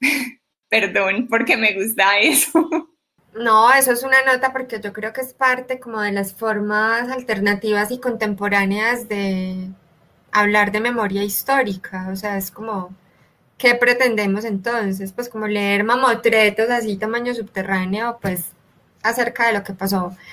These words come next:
Speaker 2: en la Segunda Guerra Mundial o en las guerras civiles españolas, o,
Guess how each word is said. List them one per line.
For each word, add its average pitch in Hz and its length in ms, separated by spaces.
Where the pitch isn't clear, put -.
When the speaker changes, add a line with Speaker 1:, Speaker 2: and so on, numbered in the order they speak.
Speaker 2:
en 233 100
la 233 100
Segunda 202 400
Guerra 233 260
Mundial 208 760
o 190 240
en 185 380
las 190 160
guerras 202 320
civiles 208 380
españolas, 254 840
o, 180 400